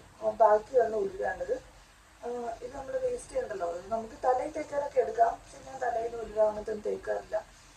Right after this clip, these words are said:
അതുകൊണ്ട് നമുക്കിത് മുഖത്ത് ഉപയോഗി-, മുഖത്ത് ഫേസ് പാക്ക് ആക്കി ഉപയോഗിക്കാം. അപ്പോൾ ഇതിൻ്റെ അകത്ത് ഞാൻ ഇടാൻ പോകുന്നത് കസ്തൂരി മഞ്ഞൾ.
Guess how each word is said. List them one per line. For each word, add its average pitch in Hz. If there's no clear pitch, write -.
അതുകൊണ്ട് 285
നമുക്കിത് -
മുഖത്ത് 247
ഉപയോഗി-, 202
മുഖത്ത് 226
ഫേസ് 233
പാക്ക് 226
ആക്കി 202
ഉപയോഗിക്കാം. -
അപ്പോൾ 302
ഇതിൻ്റെ 302
അകത്ത് 262
ഞാൻ 247
ഇടാൻ 226
പോകുന്നത് 214
കസ്തൂരി 240
മഞ്ഞൾ. 202